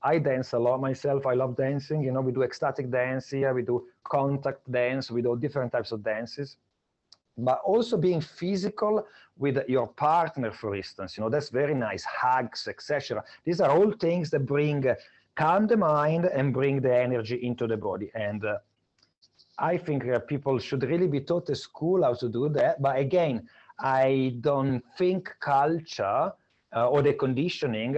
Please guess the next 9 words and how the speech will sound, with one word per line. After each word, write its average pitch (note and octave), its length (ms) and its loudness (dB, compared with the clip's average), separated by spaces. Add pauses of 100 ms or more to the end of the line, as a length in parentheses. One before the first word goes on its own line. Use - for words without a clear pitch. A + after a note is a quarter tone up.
support D3 880 -2
such - 460 -6
things. G2+ 420 -6 (240)
Certainly F#3+ 680 2 (200)
not, C#3+ 540 0
uh, B2 180 6 (240)
in C3 160 0
the B2 80 4
mainstream. C3 840 0